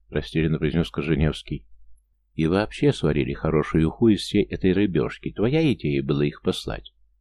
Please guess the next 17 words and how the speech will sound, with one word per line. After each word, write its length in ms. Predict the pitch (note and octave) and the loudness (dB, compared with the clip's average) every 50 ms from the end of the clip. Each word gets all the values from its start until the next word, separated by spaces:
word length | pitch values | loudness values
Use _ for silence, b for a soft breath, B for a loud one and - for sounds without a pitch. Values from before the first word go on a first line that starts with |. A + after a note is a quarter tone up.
| _ _ _ _ _ _ _ _ | _ _ _ _ _ _ _ _
«Они 200 | - D2+ D2 C#2 | -2 0 0 0
всегда 320 | B1+ - C#2+ C#2+ C2+ C2+ | 0 -2 -2 -2 -2 -2
справлялись». 760 | - - - C2 B1+ B1 B1+ C2 C2 C2 E2+ E2 - - - _ _ _ _ _ _ _ _ _ - | -2 -4 -4 -4 -4 -4 -4 -4 -4 -4 -6 -6 -8 -10 -16 _ _ _ _ _ _ _ _ _ -4
«В 40 | F#2 | -4
этот 220 | F2 - - - | -4 -2 0 0
раз 200 | F#2+ F2 - - | 0 0 0 0
не 80 | F#2 E2 | -2 0
получилось. 680 | - F2 F2 F2 - - - F2+ D2 A#1+ - - - _ - | 2 2 2 2 0 0 0 0 0 -2 -4 -8 -14 _ -6
С 100 | - - | -2 -2
утра 240 | F2+ - - A2 G#2 | -2 0 2 2 4
могут 280 | G#2 G2 - F#2+ - | 4 4 2 0 -2
тебя 280 | - - F2 - F2 D#2+ | -2 -2 0 2 2 0
пасти». 560 | - - C2+ - - - - - - - _ _ _ _ _ - | 0 -2 -6 -6 -8 -10 -12 -12 -12 -14 _ _ _ _ _ -8
«Почему?» 580 | - - - - C#2+ C2+ D2+ D#2+ F2+ F#2+ - _ _ _ _ - | -8 -6 -4 -2 0 2 2 2 0 -2 -4 _ _ _ _ 0
«Твой 180 | F2+ F2+ F2 | 4 4 4
болтает 520 | E2 E2 E2+ E2+ - - G2 E2+ C#2+ C2+ - | 6 4 2 0 0 0 0 0 0 0 -2
много». 420 | C#2 C2 B1+ A1+ - - - - | -4 -4 -4 -6 -8 -12 -14 -16